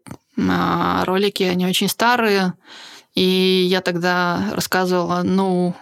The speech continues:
вначале вообще больше с чужих слов. Ну, и вообще это, ну, немножко старая уже история.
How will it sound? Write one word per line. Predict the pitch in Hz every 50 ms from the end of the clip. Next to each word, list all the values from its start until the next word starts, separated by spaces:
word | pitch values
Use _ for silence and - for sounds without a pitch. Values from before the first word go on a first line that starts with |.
| -
вначале | - - 180 202 196 - 226 202
вообще | 185 180 - 240
больше | 220 196 190 180 - - 180
с | - - -
чужих | - - 180 175 175 170
слов. | - - 175 175 175 - - - - -
Ну, | 220 233 302 330 262 - - 202 214 220
и | 214 202
вообще | 180 190 196 - - 214
это, | 185 180 - 170
ну, | 180 220 247
немножко | 226 196 208 208 208 196 - - 185
старая | - - 220 208 190 180 175
уже | 175 180 180
история. | 180 - - - 202 196 196 190